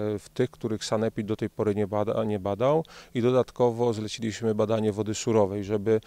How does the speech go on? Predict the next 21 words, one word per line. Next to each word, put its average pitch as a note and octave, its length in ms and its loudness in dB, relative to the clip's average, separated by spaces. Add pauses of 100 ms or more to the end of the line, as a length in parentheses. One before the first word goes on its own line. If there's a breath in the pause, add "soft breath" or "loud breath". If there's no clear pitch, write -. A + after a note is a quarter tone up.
(400 loud breath)
w-, G2+ 840 0
wyeliminować, B2+ 960 4
e, A2 180 4
po B2 200 2
kolei, A2+ 720 2
e, A2 340 2
możliwe A2+ 560 2
przyczyny, A2+ 680 0 (340 loud breath)
e, A2 220 0
które A2 340 0
doprowadziły G#2 640 0
do G2+ 280 -2
skażenia G2+ 640 -2
wody G2+ 380 -6
bakterią F#2+ 460 -8
E. F#2 60 -12
coli G2 260 -18 (480)
na A2+ 120 2
terenie F#2+ 320 -2
gminy F#2 200 -6
mia-, F2+ 140 -10